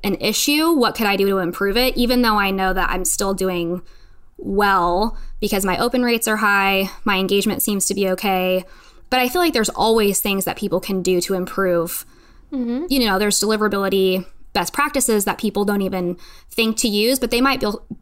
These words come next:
Speaker 1: still be doing well. But maybe those inbox placement tests will just, like, help be like, "Oh, maybe I could just do these two things.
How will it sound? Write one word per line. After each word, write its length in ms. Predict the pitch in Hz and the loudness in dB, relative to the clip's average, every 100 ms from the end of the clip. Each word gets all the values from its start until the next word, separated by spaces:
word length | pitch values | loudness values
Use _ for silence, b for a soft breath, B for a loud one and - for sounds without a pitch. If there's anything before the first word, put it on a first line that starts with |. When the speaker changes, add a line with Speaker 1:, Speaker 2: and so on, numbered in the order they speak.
| - - | -14 -6
Speaker 1:
still 280 | - 262 247 | 0 2 2
be 120 | 214 | 4
doing 300 | 202 185 180 | 2 0 0
well. 520 | 208 196 160 165 180 B B B - | 2 2 0 -4 -6 B B B -2
But 120 | 226 | 2
maybe 180 | 220 214 | 2 2
those 160 | 202 | 0
inbox 260 | 196 185 - | -2 -2 -2
placement 320 | 180 208 180 | -2 -2 -4
tests 280 | 190 175 - | -2 -2 -2
will 100 | 185 | -2
just, 200 | 180 - | -2 -2
like, 320 | 165 170 - - - | -2 -4 -10 -18 -12
help 480 | - 202 190 - - | -4 -2 -2 -4 -4
be 100 | 190 | 0
like, 160 | 180 220 | 0 0
"Oh, 280 | 294 208 185 | 0 0 0
maybe 220 | 233 285 | 0 2
I 80 | 294 | 2
could 140 | 285 | 0
just 200 | 240 - | 0 -2
do 100 | 226 | 0
these 200 | 214 208 | 0 0
two 180 | - 202 | 0 -2
things. 680 | - 196 175 160 170 - | -2 -4 -2 -2 -2 -2